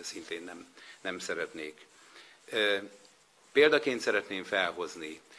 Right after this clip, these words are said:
későbbi napirendnél gondoltam elmondani, azért mégiscsak elmondom, hogy az az állapot, amikor is a, ö, Hajdúszoboszlói Városgazdálkodási Z R T-től több mint négyszáz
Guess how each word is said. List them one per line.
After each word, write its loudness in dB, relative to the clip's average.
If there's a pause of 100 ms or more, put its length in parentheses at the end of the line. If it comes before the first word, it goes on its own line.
(340)
későbbi 2
napirendnél -4
gondoltam -6
elmondani, -4
azért -4
mégiscsak -2
elmondom, -8 (520)
hogy -4
az 2
az 0
állapot, -2 (280)
amikor -6
is -4
a, -4 (480)
ö, -4 (640)
Hajdúszoboszlói -2
Városgazdálkodási -4
Z -12
R -4
T-től -12 (280)
több 2
mint -4
négyszáz -4